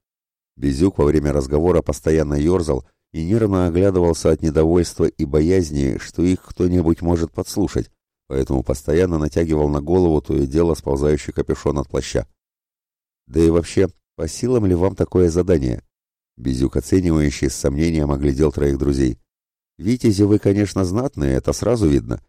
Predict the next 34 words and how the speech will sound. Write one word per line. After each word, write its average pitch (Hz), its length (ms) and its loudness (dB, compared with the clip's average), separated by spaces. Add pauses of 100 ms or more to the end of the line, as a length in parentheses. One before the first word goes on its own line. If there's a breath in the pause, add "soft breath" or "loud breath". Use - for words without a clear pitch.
(280)
Да 90 120 0
и 90 80 4
наслышан 95 500 -2
я 90 180 2
о - 20 2
вас. 78 260 -2 (460)
Людская 98 460 0
молва-то 90 480 2
она 76 120 2
такая. 80 480 0 (440)
И - 80 -4
до 120 160 0
нас 90 220 0
дошла. 82 380 -2 (520)
Только 110 280 0
вот 113 160 2
что 113 240 2
из 101 120 4
этого 104 260 4
правда, 95 440 2
а - 20 4
что - 180 -2
приврали, 95 500 2
неизвестно. 87 720 0 (560)
А 85 120 -6
между 90 340 2
тем 101 320 0
банда 90 320 2
Ждана 92 340 0
насчитывает 85 680 0
не 80 100 0
один 87 360 0
десяток 90 400 0
бойцов. 80 460 0